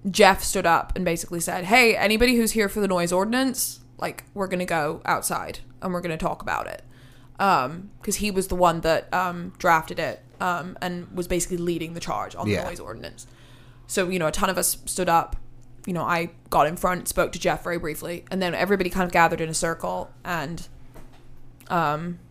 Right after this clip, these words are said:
Speaker 1: I mean, there was some heckling and blah, blah, blah. Um, but Jeff essentially explained the whole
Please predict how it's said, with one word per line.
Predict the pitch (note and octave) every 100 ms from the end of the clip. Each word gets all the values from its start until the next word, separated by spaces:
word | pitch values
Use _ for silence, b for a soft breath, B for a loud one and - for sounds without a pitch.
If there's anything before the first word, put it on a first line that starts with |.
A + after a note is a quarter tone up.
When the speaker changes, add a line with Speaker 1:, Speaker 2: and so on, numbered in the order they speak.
| -
Speaker 1:
I | F#3
mean, | E3+
there | E3
was | E3
some | D#3+
heckling | D#3 E3 - D3+ E3+ F3 -
and | - G3+ - - - - -
blah, | A2
blah, | -
blah. | - C3+ - B B B B -
Um, | G#3 G3+ G3 F3+ E3+ F3 - - - -
but | G#3
Jeff | A#3 A3 F#3+
essentially | F3+ F#3 F#3 F3+ E3+
explained | - - F#3+ F3+ F3
the | D#3+
whole | F3+ E3 E3+ F#3+